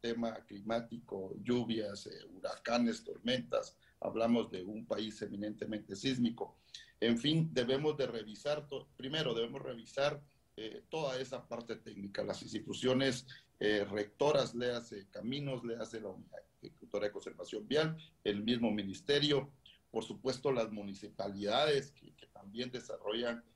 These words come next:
infraestructura vial, y no solo infraestructura vial, sino todo tipo de infraestructura,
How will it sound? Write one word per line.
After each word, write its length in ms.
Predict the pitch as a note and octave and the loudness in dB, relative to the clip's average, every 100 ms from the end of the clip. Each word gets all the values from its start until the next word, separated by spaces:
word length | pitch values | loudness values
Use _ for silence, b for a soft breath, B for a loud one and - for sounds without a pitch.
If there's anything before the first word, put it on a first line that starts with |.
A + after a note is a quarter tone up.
| _ | _
infraestructura 800 | G#2+ G#2 G#2 G2 G2 - A2+ A#2 | -8 -4 -2 -2 -6 -4 2 2
vial, 280 | A#2 D3 E3+ | 4 4 2
y 120 | G2+ | -4
no 140 | - G#2 | -6 -4
solo 180 | A2+ A#2+ | -4 -6
infraestructura 500 | A#2 G#2+ - C3 C3 | -8 -10 -6 0 2
vial, 200 | D3 C#3+ | 2 -2
sino 220 | A2+ G#2 | -8 -10
todo 280 | - A#2 - | -6 -6 -6
tipo 240 | A#2+ A#2+ | -10 -10
de 60 | A#2+ | -10
infraestructura, 680 | - - - - B2 B2+ | -12 -12 -16 -8 -2 -2